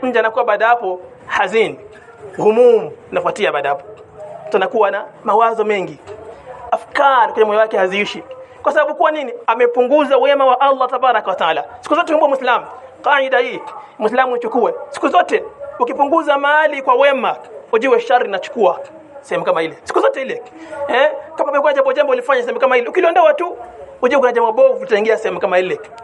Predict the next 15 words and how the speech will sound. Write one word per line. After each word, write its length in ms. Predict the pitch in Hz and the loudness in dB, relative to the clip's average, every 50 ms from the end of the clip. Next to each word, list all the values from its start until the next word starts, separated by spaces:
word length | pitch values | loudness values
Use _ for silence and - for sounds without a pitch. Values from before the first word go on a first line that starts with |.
| - - - - | -20 -20 -10 -2
Kwa 20 | |
hiyo 120 | - 269 269 | 0 0 0
Muislam, 400 | 269 262 269 262 254 233 - - - - - - - - - | 0 0 0 2 2 2 0 -4 -10 -18 -20 -20 -16 -8 -2
eh, 200 | 240 233 269 294 269 - - | 0 2 2 2 0 0 -2
kwa 100 | 269 - | 0 0
sababu 200 | 285 294 285 277 | 2 2 2 2
ya 80 | 269 | 2
kuwa 160 | 262 302 269 | 2 4 2
umefanya 240 | 262 247 240 285 262 | 2 2 2 0 0
taksir 520 | 262 247 240 - 254 - 330 294 277 240 220 | 0 0 -2 -4 -4 -2 0 0 0 0 0
kwenye 200 | 240 240 233 233 | 0 0 0 0
ibadatillah 680 | 226 262 247 240 233 233 240 226 226 233 226 190 - | 2 2 2 2 0 -2 -4 -2 0 2 2 2 0
Tabaraka 420 | - 233 240 247 240 226 208 214 214 | 0 0 2 4 2 2 2 0 -2
wa 60 | 208 | 0
Taala, 340 | - 220 226 220 196 170 | 0 0 0 2 0 -2